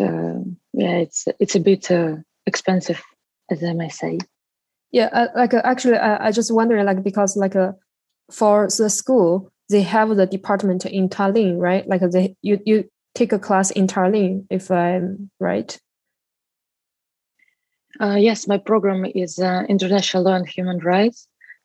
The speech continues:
Speaker 1: And, uh, we have some, uh, students, uh, from outside of Estonia, uh, who came, uh, to Tallinn and, uh, residing in Tallinn, and actual,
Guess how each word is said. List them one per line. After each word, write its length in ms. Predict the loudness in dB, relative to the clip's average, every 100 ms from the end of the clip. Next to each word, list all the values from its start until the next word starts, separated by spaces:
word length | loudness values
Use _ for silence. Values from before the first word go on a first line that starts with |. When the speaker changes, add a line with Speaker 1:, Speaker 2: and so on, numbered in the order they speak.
| _
Speaker 1:
And, 480 | -2 0 -2 -4 -6 -4
uh, 420 | 0 0 -2 -4 -6 _ _ _ _ _ _ _
we 160 | 2 2
have 220 | 2 0
some, 380 | 0 2 2 2
uh, 160 | 0 -2
students, 600 | 0 4 6 4 2 -8 -4
uh, 300 | -2 -2 -4 -4
from 380 | -2 2 2 2 0
outside 560 | 0 2 2 2 0
of 60 | -4 -6
Estonia, 580 | -8 0 4 6 6 2 -4 _ -20 -20 -20 _ -6
uh, 260 | -4 -6
who 160 | -2 -2
came, 460 | 2 4 4 2
uh, 140 | -2 -2
to 120 | -4
Tallinn 520 | 0 2 6 6 4 0
and, 240 | -4 -2
uh, 400 | -2 -2 -6 -10 -14 -18 _
residing 480 | 0 2 2 0 -2
in 140 | -2
Tallinn, 400 | 0 2 4 2 0
and 260 | -6 -6 -6 -4
actual, 600 | -4 -4 -4 -2 -2